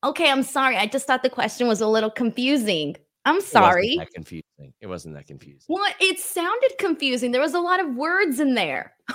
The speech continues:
Speaker 1: was like, "What are we doing?" <laughs>
Speaker 2: What is there, uh, is there a wrestling program you thought was really bad most of the way through, but after its completion, analyzed it, and then suddenly realized it was done the right way overall, not as bad as you thought it was?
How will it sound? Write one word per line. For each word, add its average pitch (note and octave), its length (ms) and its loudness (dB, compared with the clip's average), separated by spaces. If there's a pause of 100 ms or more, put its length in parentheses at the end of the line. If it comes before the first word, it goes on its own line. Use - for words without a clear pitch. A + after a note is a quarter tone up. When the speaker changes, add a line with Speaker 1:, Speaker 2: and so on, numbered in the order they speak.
Speaker 1:
was - 180 -10
like, G4+ 160 0
"What E4+ 140 -2
are F#4 100 0
we F4+ 140 2
doing?" E4+ 600 2
<laughs> - 60 -16 (1300)
Speaker 2:
What F#3 320 4
is G#3 280 2
there, G#3+ 340 2
uh, D3+ 60 4
is D#3 400 2
there D3 240 4
a - 20 6
wrestling E3+ 380 -2
program D3 420 -2
you C3+ 80 -2
thought B2+ 240 -2
was A2 140 -6
really F3 260 0
bad C3 300 2
most B2 240 -4
of A#2+ 60 -8
the A#2 60 -6
way A2+ 160 -2
through, A2+ 260 -6
but G#2+ 100 -6
after G#2+ 260 0
its A#2+ 160 -6
completion, D#3+ 640 -4
analyzed C#3 720 0
it, C#3 260 -4
and A#2+ 220 -2
then C3 140 -2
suddenly C3+ 420 -4
realized A#2+ 500 -4
it A#2+ 40 -10
was G#2 120 -8
done B2+ 220 -2
the D3 100 -4
right B2 240 -2
way A#2 220 -4
overall, G2+ 800 -4
not A2+ 240 -2
as A2+ 140 -8
bad G#2+ 240 -2
as G#2 100 -12
you A2 80 -10
thought F#2+ 300 -8
it - 100 -16
was? D2+ 400 -18